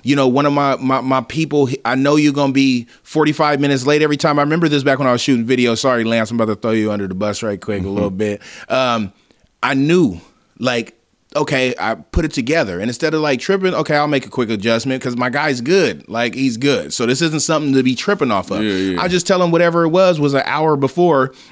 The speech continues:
Speaker 1: <laughs> what time it actually was,
Speaker 2: Mm-hmm.
Speaker 1: and then get him to show up on <laughs> time.
Speaker 2: Mm-hmm,
Speaker 1: You know what I
Speaker 2: mm-hmm,
Speaker 1: mean? It was
Speaker 2: mm-hmm.
Speaker 1: just a slight adjustment, but it was one of those things that I knew my guy. He was
Speaker 2: Yeah.
Speaker 1: consistent in that way, but he was also consistent in all these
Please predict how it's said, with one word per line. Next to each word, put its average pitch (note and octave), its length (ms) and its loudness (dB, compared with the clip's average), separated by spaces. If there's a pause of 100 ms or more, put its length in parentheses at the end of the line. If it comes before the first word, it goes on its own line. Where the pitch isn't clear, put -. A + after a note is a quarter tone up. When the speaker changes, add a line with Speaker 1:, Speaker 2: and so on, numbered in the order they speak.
(120)
Speaker 1:
<laughs> F#3 920 0
what E3 240 2
time D3+ 260 0
it C#3 80 4
actually C#3+ 360 2
was, D3+ 320 4
Speaker 2:
Mm-hmm. A#2 340 -2
Speaker 1:
and D3 80 4
then D3+ 120 2
get D3+ 140 0
him D#3 60 0
to C#3+ 80 2
show D#3 160 2
up C#3+ 100 -2
on D3+ 120 4
<laughs> - 280 -2
time. G3+ 120 0
Speaker 2:
Mm-hmm, B2 420 0
Speaker 1:
You C#3 80 4
know D#3 60 2
what D#3+ 60 2
I - 20 2
Speaker 2:
mm-hmm, E3 80 4
Speaker 1:
mean? F#3 200 2
It B2+ 60 4
was C#3 100 0
Speaker 2:
mm-hmm. E3 120 2
Speaker 1:
just D3 100 -2
a C3+ 40 -6
slight D#3+ 280 0
adjustment, C#3 440 0
but C3+ 80 4
it - 40 4
was C3 200 0
one E3 100 4
of D3 60 2
those C#3+ 200 2
things D#3 400 0
that B2+ 240 -2 (380)
I C3+ 580 -6
knew D#3 260 2
my C#3+ 180 2
guy. F3 300 2
He B2+ 100 2
was B2 140 0
Speaker 2:
Yeah. - 40 -8
Speaker 1:
consistent D3+ 520 0
in C#3 160 2
that C#3+ 200 0
way, F3+ 180 2
but B2+ 100 2
he B2 40 4
was B2 120 2
also D3+ 240 0
consistent C#3+ 500 -4
in C3+ 60 -2
all C3+ 180 0
these B2+ 200 0